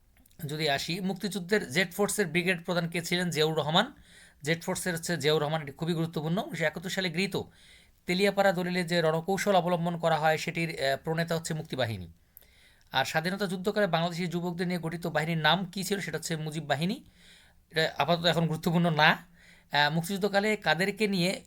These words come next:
বিএলএফ গঠন করা হয়? বাংলাদেশি যুবকদের নিয়ে। মুক্তিযুদ্ধের সময় চট্টগ্রাম কত নম্বর সেক্টরের আওতায় ছিল? এটা এক নম্বর সেক্টরের। আর উনিত-,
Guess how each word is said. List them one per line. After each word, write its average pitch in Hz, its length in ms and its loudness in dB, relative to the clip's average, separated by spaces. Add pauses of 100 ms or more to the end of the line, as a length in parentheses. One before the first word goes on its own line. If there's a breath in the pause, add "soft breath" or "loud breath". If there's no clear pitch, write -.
বিএলএফ 180 1300 2
গঠন 151 240 0
করা 147 180 4
হয়? 170 140 4
বাংলাদেশি 156 480 0
যুবকদের 160 480 2
নিয়ে। 92 180 -8 (800 soft breath)
মুক্তিযুদ্ধের 170 380 -4
সময় 185 160 -2
চট্টগ্রাম 185 540 2
কত 202 200 -2
নম্বর 208 160 0
সেক্টরের 185 320 0
আওতায় 170 220 2
ছিল? 175 220 0
এটা 170 200 6
এক 160 120 0
নম্বর 165 180 0
সেক্টরের। 180 380 -2 (520 loud breath)
আর 147 220 6
উনিত-, 190 300 -4